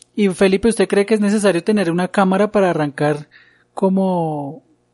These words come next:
con el tema audiovisual? ¿O uno puede empezar siendo editor? ¿O, o cómo, cómo cree usted que podría uno empezar?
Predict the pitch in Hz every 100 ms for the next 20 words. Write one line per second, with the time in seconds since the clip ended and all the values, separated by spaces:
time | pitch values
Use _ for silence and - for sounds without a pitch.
0 | _ 185 175 156 165 170 180 208 202 180
1 | 196 254 - 190 175 175 - 190 190 208
2 | 185 156 170 170 180 185 - 165 175 -
3 | - 185 170 160 151 151 151 - 170 170
4 | 175 180 180 - 185 190 202 190 196 202
5 | 185 190 202 185 160 160 165 185 160 143